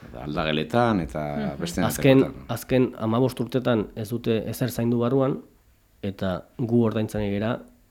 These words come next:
Speaker 3: hor, e, ez dena egin. Eta, eta instalakuntzak benetan egoera oso, oso txarrean zeuden. Eta oraindik jarraitzen dute. Eta esatu dut, e, neguan edo udazkenean,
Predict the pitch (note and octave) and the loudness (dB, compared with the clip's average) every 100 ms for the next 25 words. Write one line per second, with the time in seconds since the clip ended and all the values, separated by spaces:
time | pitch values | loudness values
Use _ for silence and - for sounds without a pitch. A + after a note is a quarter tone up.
0 | _ _ A#2 G#2+ - A#2+ G#2 G2 - A#2 | _ _ -4 -2 -4 -4 -4 -4 -6 -6
1 | G#2+ A2+ G2+ G2 F#2 - _ - - C#3 | -2 -2 0 -2 -4 -8 _ -20 -12 -10
2 | - F#2 F2+ F2 E2+ F2 - G#2+ - F2 | -8 -6 -4 -4 -4 -6 -8 -10 -6 -4
3 | E2 E2 E2 - A2+ - G2+ F#2 G#2 A2 | -4 -4 -6 -10 -12 -8 -8 -6 -6 -4
4 | G2+ G2+ G#2+ G2+ F#2+ G2+ G#2 - G#2 - | -4 -4 -4 -4 -4 -4 -6 -6 -10 -12
5 | - G#2 G2+ G#2 G#2 F#2+ G2 F#2+ F#2 - | -12 -10 -8 -8 -6 -6 -8 -8 -8 -10
6 | - _ - A2+ - F#2+ G2+ A2+ - G#2 | -20 _ -12 -10 -6 0 0 0 -2 -4
7 | G#2 B2 G2+ - - G2 - F#2+ F#2 A2 | -4 -2 -4 -6 -12 -12 -10 -10 -8 -6
8 | G#2+ - _ - - - - - - - | -8 -10 _ -20 -20 -20 -20 -20 -20 -20
9 | - G#2 G2 G2 F#2+ F#2+ - - _ _ | -8 -4 0 0 0 -2 -4 -10 _ _
10 | _ _ _ _ - A#2 G#2+ B2+ B2+ F#2+ | _ _ _ _ -8 -4 0 4 4 2
11 | E2+ G#2+ G2+ F#2+ E2 G#2+ A2 - A2+ A2+ | -2 -6 -4 -4 -4 -2 -2 0 2 2
12 | F2+ | 0